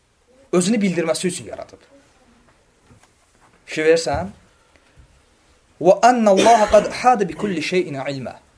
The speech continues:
Və Allah hər şeyi öz elmi ilə əhatə edib. لِتَعْلَمُوا. Biləsiz ki, Allah hər şeyə qadirdir. Allah Subhanahu taala öz qüdrətini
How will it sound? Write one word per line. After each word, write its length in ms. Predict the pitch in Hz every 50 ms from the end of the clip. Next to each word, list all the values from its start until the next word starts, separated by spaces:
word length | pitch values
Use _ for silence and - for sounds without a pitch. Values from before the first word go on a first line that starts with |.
| - _ _ _ _ _ _ _ _ -
Və 60 | - -
Allah 260 | 170 170 170 202 220
hər 180 | 196 - 214 202
şeyi 260 | - - 170 185 -
öz 180 | 185 170 - 135
elmi 260 | 147 147 135 139 156 151
ilə 80 | 139 127
əhatə 320 | 123 - 123 110 - -
edib. 220 | 120 98 - - _ - - - - - - _ _ - - - _ - _ _ _ _ _ _ _ - -
لِتَعْلَمُوا. 720 | 131 160 151 - 226 226 202 160 143 127 123 123 120 101 - - _ - _ _ _ - - - _ _ _ _ _ _ _ _ _ _ -
Biləsiz 440 | 147 170 202 214 - - 147 - -
ki, 240 | - - 175 202 208 -
Allah 220 | 147 143 151 170
hər 160 | 160 160 147
şeyə 300 | - - 135 117 117 127 147 160 - _ _ _ -
qadirdir. 500 | 127 107 104 101 110 101 95 - - _ _ _ _ _ _ _ _ _ _ 104 101 95 -
Allah 220 | - 147 170 214 220
Subhanahu 340 | - - - - 214 202 180
taala 160 | 185 185 170 208
öz 140 | 220 214 - -
qüdrətini 560 | 170 175 - 170 160 - - 180 175 180